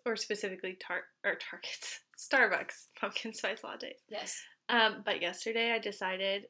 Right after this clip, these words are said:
Speaker 1: after a few people listening to it and being like, "What? You don't like those?" And I was like, "Well, to be fair, I haven't had one since two thousand seventeen, and it was just one that made my stomach hurt, and I was like, 'I don't like that.'"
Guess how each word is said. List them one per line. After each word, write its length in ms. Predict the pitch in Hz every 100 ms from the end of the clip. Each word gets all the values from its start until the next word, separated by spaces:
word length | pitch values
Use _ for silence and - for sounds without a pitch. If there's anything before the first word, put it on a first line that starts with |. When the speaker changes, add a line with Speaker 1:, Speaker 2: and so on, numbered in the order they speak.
| _
Speaker 1:
after 480 | 220 202 220 196 190
a 80 | 214
few 180 | - 208
people 300 | 202 - 196
listening 380 | 190 - 196 196
to 100 | 202
it 100 | 190
and 100 | 190
being 180 | 185
like, 240 | 185 185 -
"What? 140 | 330 - -
You 120 | 359
don't 180 | 370 311
like 220 | 320 -
those?" 220 | 349 330
And 80 | 254
I 20 |
was 120 | 226
like, 180 | 220 -
"Well, 100 | 233
to 120 | 226 226
be 100 | 214
fair, 220 | 208 180
I 40 |
haven't 200 | 196 180
had 180 | 185 190
one 160 | 180 196
since 420 | 180 - - -
two 160 | - 214
thousand 340 | 196 185 185
seventeen, 580 | 190 175 - 196 196 208 - - -
and 100 | 202
it 20 | 196
was 140 | 196
just 200 | 190 190
one 180 | 196 185
that 160 | 180 - _
made 240 | 190 185 180
my 100 | 180
stomach 360 | - 185 185
hurt, 140 | 185 165
and 100 | 165
I 20 |
was 100 | 151
like, 140 | - -
'I 80 | -
don't 140 | -
like 160 | - -
that.'" 160 | 202